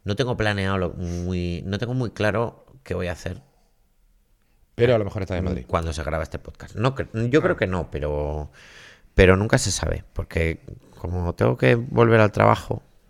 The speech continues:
Speaker 2: Pues yo estoy
Speaker 1: lo mismo vuelvo antes.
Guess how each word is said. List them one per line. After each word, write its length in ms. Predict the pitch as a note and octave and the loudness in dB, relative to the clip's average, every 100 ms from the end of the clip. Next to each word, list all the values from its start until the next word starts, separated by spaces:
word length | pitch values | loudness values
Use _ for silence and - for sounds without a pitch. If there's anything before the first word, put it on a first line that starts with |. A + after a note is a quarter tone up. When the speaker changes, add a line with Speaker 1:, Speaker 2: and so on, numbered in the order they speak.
| _ _ _ _ _ _ _ - _ _ _ _ _ _ _ _ _ | _ _ _ _ _ _ _ -20 _ _ _ _ _ _ _ _ _
Speaker 2:
Pues 140 | D#2 D2 | -8 -6
yo 80 | D2+ | -6
estoy 360 | - D#2 D2 | -8 -8 -6
Speaker 1:
lo 120 | D2+ | -6
mismo 260 | D2 C#2+ D2+ | -4 -2 -2
vuelvo 240 | C#2 C#2 F2 | 0 2 2
antes. 520 | D3 - - - | 0 -2 -4 -8